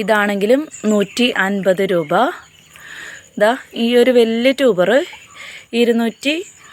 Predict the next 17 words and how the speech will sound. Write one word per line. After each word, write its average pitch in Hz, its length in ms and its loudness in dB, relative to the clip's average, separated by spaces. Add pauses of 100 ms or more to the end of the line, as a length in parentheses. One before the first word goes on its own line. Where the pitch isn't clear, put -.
(160)
അൻപത് 233 420 4
രൂപയ്ക്കാണ് 170 520 0
കൊടുക്കുന്നത് 165 400 -4
ട്ടോ. 226 140 2
വലിയ 185 300 0
ട്യൂബറാണ് 170 380 -2 (100)
ഇരുന്നൂറ്റി 190 400 -2 (160)
അൻപത്. 170 340 -4 (680)
അപ്പോൾ 220 200 2 (180)
ഒന്ന്, 196 440 -2 (1080)
നാല്, 226 480 2 (260)
നാല് 240 320 2
ട്യൂബറാണ് 175 560 0
ട്ടോ. 202 100 2 (380)
ആ, 196 40 -8 (800)
നൂറ്റി 196 340 -2 (100)
അൻപത്, 196 380 -2